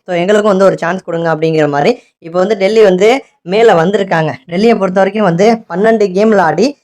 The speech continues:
அவங்க வந்து பன்னெண்டு பாயிண்ட்ஸ் வந்து வாங்கியிருக்காங்க. மற்ற மூணு அணிகள் சி எஸ் கேவா இருக்கட்டும், சன்ரைசர்ஸ் ஹைதராபாத்தா இருக்கட்டும், லக்னோ சூப்பர் ஜெயின்ஸா இருக்கட்டும், இந்த மூணு அணியும் பார்த்தீங்கன்னா பதினோரு கேம்ல ஆடி பன்னெண்டு பாயிண்ட்ஸ் வந்து வாங்கியிருக்காங்க. அப்போ வந்து ஒரே ஒரு போட்டி மட்டும்தான்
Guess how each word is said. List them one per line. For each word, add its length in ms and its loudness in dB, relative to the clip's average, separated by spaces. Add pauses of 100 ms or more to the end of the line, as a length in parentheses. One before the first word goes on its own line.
(180)
அவங்க 280 -2
வந்து 420 0 (500)
பன்னெண்டு 220 -2
பாயிண்ட்ஸ் 400 0
வந்து 160 2
வாங்கியிருக்காங்க. 440 -2 (220)
மற்ற 300 -6
மூணு 200 2
அணிகள் 360 0
சி 160 -10
எஸ் 220 -2
கேவா 140 2
இருக்கட்டும், 420 0 (120)
சன்ரைசர்ஸ் 380 -2
ஹைதராபாத்தா 520 -2
இருக்கட்டும், 420 -2 (260)
லக்னோ 280 -4
சூப்பர் 320 -2
ஜெயின்ஸா 320 0
இருக்கட்டும், 400 -4
இந்த 240 0
மூணு 200 2
அணியும் 200 2
பார்த்தீங்கன்னா 360 0 (240)
பதினோரு 420 0
கேம்ல 240 0
ஆடி 260 2
பன்னெண்டு 360 -4
பாயிண்ட்ஸ் 260 -4
வந்து 480 -2
வாங்கியிருக்காங்க. 520 -2
அப்போ 180 -12
வந்து 200 2
ஒரே 280 4
ஒரு 160 4
போட்டி 300 -4
மட்டும்தான் 580 -4